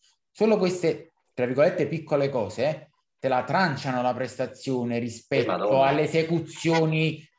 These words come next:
Speaker 1: di forza, diciamo così. E invece molte persone che fanno? Prendono i riferimenti numerici de-, delle esecuzioni di forza e poi li vogliono applicare a chi, a chi si allena in stile bodybuilder. E ovviamente,
Speaker 2: Eh.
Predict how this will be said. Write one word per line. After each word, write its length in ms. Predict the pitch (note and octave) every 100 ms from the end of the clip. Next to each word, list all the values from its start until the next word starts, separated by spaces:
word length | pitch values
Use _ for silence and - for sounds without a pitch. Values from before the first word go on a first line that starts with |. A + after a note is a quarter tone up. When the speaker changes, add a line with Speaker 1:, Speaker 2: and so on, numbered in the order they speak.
| _
Speaker 1:
di 160 | D3
forza, 680 | C#3+ D#3 C#3+ - - C3+ B2
diciamo 480 | A#2+ A2 B2 A#2+ A#2+
così. 460 | A#2+ - A2 G2+ - _ _
E 100 | -
invece 260 | F3 G#3 D#3+
molte 300 | A3+ A3+ A#3
persone 840 | A3+ - F3 C#3 C#3+ F#3 G3 - _ _ _ _ _ _
che 120 | -
fanno? 400 | G#3 E3+ C3 C3+
Prendono 400 | C#3 F#3+ D3+ C#3+
i 40 | D3
riferimenti 580 | D3+ E3 F3 G#3+ A3 A3
numerici 580 | F#3 E3+ D#3 D#3 D3
de-, 260 | C#3 D3 A#2 G#2
delle 220 | C#3 C#3
esecuzioni 480 | C#3+ C#3 C#3 D3 C#3+
di 100 | F#3+
forza 580 | A#2+ - - - E3
e 140 | - D3+
poi 160 | E3
li 60 | D#3
vogliono 300 | C#3+ C3 C3+
applicare 680 | A#2+ - A2+ A#2+ A#2+ B2+ A2+
a 40 |
chi, 220 | A#2 - -
a 160 | C3
chi 140 | - -
si 100 | C3
allena 240 | A#2 B2
in 60 | A#2
stile 280 | - A#2+
bodybuilder. 800 | A2+ A#2+ A#2 A2 G#2 G#2+ D3+ E3 -
E 80 | D3
ovviamente, 460 | G#3 G3 F3
Speaker 2:
Eh. 0 | -